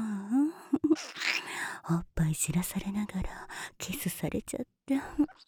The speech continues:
すっかりトロトロですね。これはすっ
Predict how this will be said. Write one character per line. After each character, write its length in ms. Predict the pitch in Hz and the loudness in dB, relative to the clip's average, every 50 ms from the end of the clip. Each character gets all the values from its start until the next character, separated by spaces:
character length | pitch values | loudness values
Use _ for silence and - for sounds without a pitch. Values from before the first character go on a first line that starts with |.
| - - 294 277 277 277 277 277 | 2 4 4 4 4 4 4 4
す 180 | 262 - - - | 4 2 0 -2
っ 40 | - | -2
か 200 | - - - 240 | -2 0 2 2
り 140 | 233 226 - | 4 2 2
ト 120 | - 214 | 2 0
ロ 140 | 208 214 226 | 2 2 0
ト 160 | - 254 254 | 2 2 2
ロ 100 | 262 269 | 2 2
で 120 | 262 302 330 | 2 2 0
す 180 | - - 302 | 0 2 4
ね。 260 | 285 277 277 294 311 - - - - - - - - - - - - - - - - - - - - - - - - - - - - _ - - - - 254 233 226 214 214 208 190 180 - | 6 6 6 4 4 0 -4 -10 -18 -20 -20 -20 -20 -20 -18 -16 -12 -6 -4 0 2 2 2 0 -2 -10 -14 -16 -14 -14 -16 -16 -14 _ -6 -4 -2 -2 -2 -2 -4 -6 -6 -6 -6 -6 -2
こ 120 | - 165 156 | 0 2 2
れ 120 | 151 156 | 2 2
は 120 | 147 160 | 0 0
す 220 | 170 - - - | -2 -4 -4 -4
っ 20 | 165 | -4